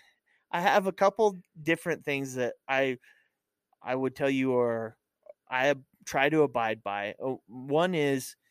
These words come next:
I'm not trying to live by a persona, but I would tell you, you're,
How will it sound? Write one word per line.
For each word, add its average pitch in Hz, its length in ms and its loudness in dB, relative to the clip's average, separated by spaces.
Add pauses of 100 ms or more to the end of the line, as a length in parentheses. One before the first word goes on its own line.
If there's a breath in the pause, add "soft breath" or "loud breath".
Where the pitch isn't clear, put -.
(760)
I'm 175 200 2
not 214 180 4
trying 190 260 0
to 165 60 -2
live 147 180 4
by 139 140 4
a 123 80 2
persona, 123 480 -6
but 120 160 -2
I 131 100 4
would 135 160 0
tell 143 160 0
you, 127 340 -2
you're, 131 580 0